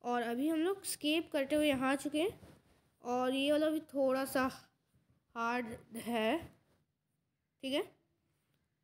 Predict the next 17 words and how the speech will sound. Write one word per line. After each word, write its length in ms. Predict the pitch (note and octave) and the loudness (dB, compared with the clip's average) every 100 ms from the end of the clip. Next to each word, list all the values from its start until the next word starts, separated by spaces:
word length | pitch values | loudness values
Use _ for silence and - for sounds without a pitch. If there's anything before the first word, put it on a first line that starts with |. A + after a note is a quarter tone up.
| _ | _
तो 80 | C4+ | -2
अभी 140 | B3 | 0
इन्होंने 340 | C#4+ D4+ D#4 - - _ _ - | 0 0 -2 -6 -18 _ _ -6
ये 260 | B3 C#4 D4 - | 0 0 0 0
कर 140 | B3 | 0
लिया 280 | B3 B3+ B3 | 2 0 0
भाई, 520 | G#3+ G#3+ B3 A3 G3 - _ _ _ _ _ _ _ _ _ _ _ _ _ _ | 2 2 2 0 -2 -8 _ _ _ _ _ _ _ _ _ _ _ _ _ _
ठीक 100 | A#3+ | -6
है। 100 | C#4+ F4 _ _ _ _ _ _ _ _ _ _ _ _ _ _ - - - - - | -4 -6 _ _ _ _ _ _ _ _ _ _ _ _ _ _ -12 -8 -6 -6 -8
यार 360 | B3 B3 A3+ A3 | 0 4 4 2
ये 120 | B3 | 2
वाला 100 | C4 | 4
नहीं 100 | B3 | 4
हो 60 | G#3 | 2
पाया, 180 | A3 A#3 | 4 4
ठीक 220 | C#4 C4 | 4 2
है, 120 | A3 | 2